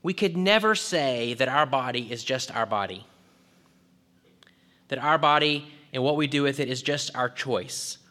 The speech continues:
We are God's. Whatever we do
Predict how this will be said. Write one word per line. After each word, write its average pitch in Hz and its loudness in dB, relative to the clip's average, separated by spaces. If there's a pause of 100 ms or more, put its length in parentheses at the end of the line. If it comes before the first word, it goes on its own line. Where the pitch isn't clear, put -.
We 160 -2
are 127 -2
God's. 120 -8 (1500)
Whatever 175 4
we 185 2
do 190 2